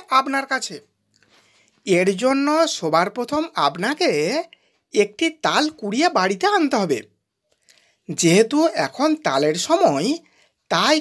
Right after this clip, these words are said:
খুব সহজেই আপনি মাঠের ধারে বা পুকুর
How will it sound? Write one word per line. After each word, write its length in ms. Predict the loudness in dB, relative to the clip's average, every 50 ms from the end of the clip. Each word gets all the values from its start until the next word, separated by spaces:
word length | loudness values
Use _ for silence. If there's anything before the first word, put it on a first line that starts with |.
| -2 -6
খুব 220 | -6 -4 -4 -4 -4 -6
সহজেই 460 | -8 -6 -2 -2 -2 0 0 2 2
আপনি 280 | 2 2 2 0 -2 -4 -6 _ _ _ _ _ _ _ _ _ _ _ -10
মাঠের 380 | -6 -4 -4 -2 0 -2 -2 0 0
ধারে 240 | 2 4 4 4 2 0 _ _
বা 160 | -4 -2 -2 -2 -2 -4
পুকুর 320 | -8 -14 -8 -4 -4 -4